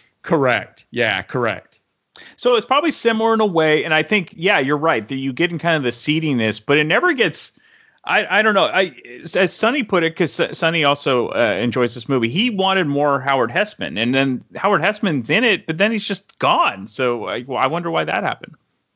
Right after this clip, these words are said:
Speaker 1: Well, I think maybe because, um, I don't know the, the character's name, but the guy that played the, uh,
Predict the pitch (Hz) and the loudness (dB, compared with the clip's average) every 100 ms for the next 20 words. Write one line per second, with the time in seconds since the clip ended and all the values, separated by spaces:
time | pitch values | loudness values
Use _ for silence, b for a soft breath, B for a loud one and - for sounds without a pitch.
0 | _ _ - 147 151 143 139 143 139 175 | _ _ -4 0 2 2 2 -2 0 -2
1 | 220 - 131 131 127 120 117 143 127 123 | -2 0 0 0 -2 -4 0 2 2 0
2 | - - 131 113 110 107 104 107 B B | -8 -4 0 2 2 0 -4 -10 B B
3 | B 123 117 110 117 117 110 107 101 104 | B -2 0 -2 -2 -2 0 -2 -2 -2
4 | - _ 117 113 101 101 - 117 104 - | -6 _ -6 -2 -2 -2 0 0 0 -4
5 | 104 117 110 107 104 101 101 110 98 113 | -4 0 0 2 0 -4 -2 -2 0 0
6 | 117 101 95 - 113 104 95 101 98 98 | 0 -4 -4 -2 0 -2 -4 -2 0 2
7 | 95 95 | 2 0